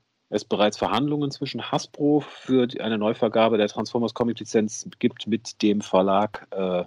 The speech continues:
oder Verlag, sag ich das falsche Wort, mit dem Imprint, äh, Skybound. Ähm, ist, ich sag mal, Skybound ist so ein ähnliches Konstrukt wie Image Comics, also ich sag mal, Marvel und D C sind ja mehr so die klassischen Verlage, genau wie I D W,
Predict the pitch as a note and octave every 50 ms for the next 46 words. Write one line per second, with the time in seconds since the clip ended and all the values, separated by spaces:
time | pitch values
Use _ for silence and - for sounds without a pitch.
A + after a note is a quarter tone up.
0 | - _ _ - E2+ D#2 - - E2+ D#2+ D#2+ E2 E2+ - - - - - - -
1 | - F2+ F2 F2 - - - G2 G2+ G2 G#2 F2+ F2+ F2+ F2+ F2+ E2 E2+ D2 -
2 | C#3 C#3+ C3+ - - - A2 A#2 B2 - - - - F#2+ F2+ F2 F2 F2 F2 F2+
3 | - _ _ - - - - F#2 F#2 G#2+ A2+ G2 F2+ D#2+ E2+ F#2+ C#3 D#3+ - -
4 | _ _ _ _ _ _ - G2+ G2 G2 G2 G2 G2+ - B2+ A2 - - - -
5 | - - G#2 A2 A#2 A#2 A2 - - A2+ B2 B2 C3 B2+ B2+ - - - - A2+
6 | G#2 A#2 A2+ - C3 C3+ C#3+ C#3+ C#3 C3 - C#3 B2 - - - - - - -
7 | - B2+ G#2+ - - - C3+ C#3 - - - A2 - C3 D#3+ D#3+ - - - E3
8 | D3+ D#3 D3+ D3 - A#2+ A2 A2 G#2 G#2 G#2 - _ _ _ _ _ _ _ -
9 | - - A#2 A2 A2 G2+ G2+ G2+ A2 A#2+ A#2 A2 G#2+ G2+ A2 G#2 - - B2 B2
10 | B2 A2+ G#2+ G#2+ G#2 G#2+ A2 G#2 G#2+ F#2+ F#2 - - - A#2+ C3 - C#3 - -
11 | C3+ C3 B2 - - A#2 G#2 G2+ G2+ A#2 B2+ C#3 C3+ C#3 C3+ C#3 C#3 C3+ - -
12 | G#2+ G2 G2+ G#2 G#2 F2 F2+ G2 F#2+ F2+ F#2+ G#2 A2+ B2+